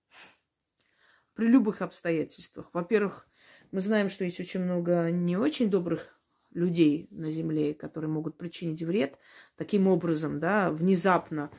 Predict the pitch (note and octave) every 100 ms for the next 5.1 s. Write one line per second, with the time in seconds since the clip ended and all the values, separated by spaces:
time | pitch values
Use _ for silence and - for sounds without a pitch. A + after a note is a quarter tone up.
0 | - _ F3 F3+ F3 G#3 F3 D#3+ - _
1 | - F3 E3+ E3 - C#3+ - _ _ _
2 | - E3+ - F3 F#3 E3 D#3 A3+ C#4 A#3+
3 | F3 E3 E3+ F3 E3+ E3 E3 - B3+ C#4
4 | G#3+ D#3 D#3+ E3 D#3 D#3+ E3+ - E3 C#3
5 | -